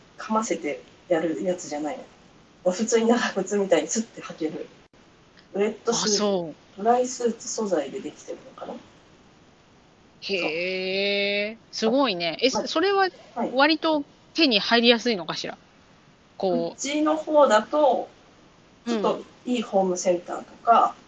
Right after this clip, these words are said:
Speaker 1: でかいホームセンターとか行くと、その、園芸コーナーとか、地下足袋コーナーとかにあったりするね。
Speaker 2: あ、そうなんだ。
Speaker 1: うんうん。
Speaker 2: じゃあ、あれか。ちゃんとしたとこに行けば、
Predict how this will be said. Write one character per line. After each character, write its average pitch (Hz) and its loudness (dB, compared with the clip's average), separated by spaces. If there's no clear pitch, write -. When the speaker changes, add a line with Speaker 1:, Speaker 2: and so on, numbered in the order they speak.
Speaker 1:
で 202 2
か - 6
い - 2
ホ 185 4
ー - 2
ム 165 -2
セ 175 0
ン 160 -4
タ 143 -4
ー - -2
と - -18
か - -12
行 - -6
く - -20
と、 285 0
そ 170 -10
の、 139 -10
園 196 4
芸 185 4
コ 185 2
ー 285 0
ナ 294 -4
ー 262 -12
と - -18
か、 - -6
地 - -6
下 175 0
足 170 -6
袋 156 -10
コ - -8
ー - -6
ナ 151 -8
ー - -12
と - -20
か - -14
に - -14
あ - -6
っ - -8
た 277 -18
り - -20
す - -16
る 220 -14
ね。 208 -14
Speaker 2:
あ、 254 0
そ 359 -6
う - -2
な 202 -2
ん 170 -8
だ。 160 -4
Speaker 1:
う 185 -8
ん - -4
う - -12
ん。 - -14
Speaker 2:
じ 330 4
ゃ 220 6
あ、 - -4
あ 214 4
れ 285 2
か。 247 4
ち - -10
ゃ 349 10
ん 381 -2
と 392 -2
し - -4
た 392 -2
と 381 -6
こ 392 -2
に 262 0
行 202 -6
け 240 4
ば、 233 -2